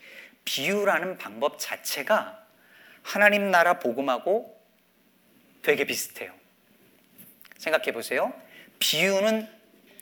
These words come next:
어려운 수수께끼 같은 거거든요. 근데 여러분, 수수께끼를 내면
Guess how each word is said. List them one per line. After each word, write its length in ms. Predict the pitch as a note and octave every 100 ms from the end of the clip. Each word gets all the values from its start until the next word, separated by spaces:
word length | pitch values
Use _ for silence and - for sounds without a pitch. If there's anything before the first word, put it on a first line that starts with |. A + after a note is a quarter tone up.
| - - -
어려운 600 | B2+ C3+ D#3 E3 G#3 G3+
수수께끼 800 | - - C4 D4 - A#3 A#3 F#3+
같은 320 | D3 - A#2+
거거든요. 480 | G2+ G2 G2+ B2 - _ _ _ _ _ _ _ _ - - - -
근데 120 | G3
여러분, 340 | F#3 F#3 G#3+ G#3 - _ _ _
수수께끼를 1120 | - - G3+ G#3+ - G#3 - G3 G3 F#3 G3
내면 520 | C#3+ C3 E3 D#3 G#2